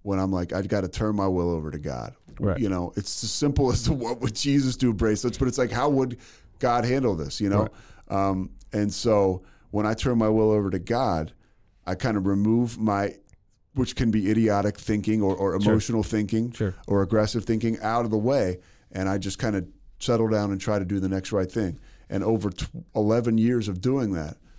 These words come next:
Speaker 1: my life has improved exponentially,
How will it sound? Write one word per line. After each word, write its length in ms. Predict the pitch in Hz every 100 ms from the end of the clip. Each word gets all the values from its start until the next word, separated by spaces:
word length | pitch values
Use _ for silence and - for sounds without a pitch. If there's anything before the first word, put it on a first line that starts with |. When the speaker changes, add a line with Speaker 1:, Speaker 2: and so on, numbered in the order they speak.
| - -
Speaker 1:
my 160 | 104 107
life 460 | 107 104 98 - - -
has 200 | 104 95
improved 640 | - 110 - 113 104 92 - -
exponentially, 920 | - - 113 120 - 104 90 85